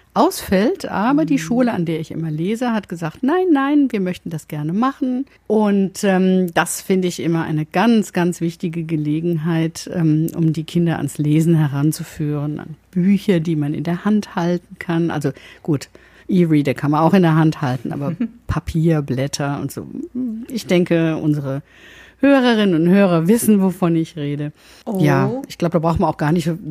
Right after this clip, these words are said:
Speaker 1: so viel dazu zu erklären, dass die Jugend immer weniger liest und so
Speaker 2: Oh,
Speaker 1: weiter.
Speaker 2: du,
Speaker 1: Also
Speaker 2: ich, ich finde schon, da sollten wir mal eine Folge drüber machen.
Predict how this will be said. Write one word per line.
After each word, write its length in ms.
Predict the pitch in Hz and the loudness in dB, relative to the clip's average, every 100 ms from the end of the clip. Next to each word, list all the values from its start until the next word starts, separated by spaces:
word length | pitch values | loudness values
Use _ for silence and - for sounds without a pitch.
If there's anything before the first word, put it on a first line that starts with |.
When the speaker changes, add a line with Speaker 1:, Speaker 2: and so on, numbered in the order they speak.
| 147 175 208 _ | -10 -10 -14 _
Speaker 1:
so 160 | 160 165 | -4 -4
viel 240 | - 208 | 2 4
dazu 260 | 185 170 175 | 4 2 -4
zu 160 | - | -4
erklären, 600 | - 156 185 165 175 170 | -6 -4 -2 0 2 2
dass 120 | 160 - | 0 -4
die 120 | 151 | -6
Jugend 400 | 170 160 175 165 | -4 -4 -6 -4
immer 260 | 160 156 | -4 -4
weniger 420 | 143 139 160 - 139 | -4 -4 -6 -6 -8
liest 380 | 131 175 - 165 | -6 -10 -10 -12
und 100 | 151 | -12
so 100 | 143 | -4
Speaker 2:
Oh, 60 | 247 | 0
Speaker 1:
weiter. 240 | 214 196 | 0 0
Speaker 2:
du, 60 | 208 | -4
Speaker 1:
Also 60 | 123 | -6
Speaker 2:
ich, 160 | 143 | -10
ich 180 | - - | -8 -10
finde 460 | - - 220 202 190 | -12 -6 0 2 2
schon, 240 | 214 240 | 0 0
da 140 | 269 262 | 0 0
sollten 260 | 277 277 | -2 -2
wir 100 | 269 | 0
mal 120 | 262 | 2
eine 160 | 254 240 | 2 0
Folge 340 | 233 208 180 | 0 0 0
drüber 300 | 175 165 160 | -2 -2 -4
machen. 500 | 147 139 135 156 143 | -4 -8 -10 -12 -10